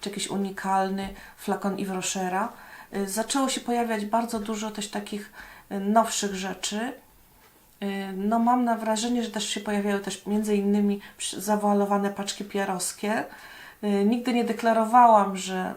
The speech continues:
szczególnie adresuję tą wypowiedź teraz do tych, którzy mi paczki P R-owskie wysyłali,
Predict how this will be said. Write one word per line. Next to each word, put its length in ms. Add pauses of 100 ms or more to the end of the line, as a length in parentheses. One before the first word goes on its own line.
szczególnie 440
adresuję 400
tą 180
wypowiedź 360
teraz 160
do 80
tych, 240
którzy 400
mi 60
paczki 360
P 140
R-owskie 360
wysyłali, 560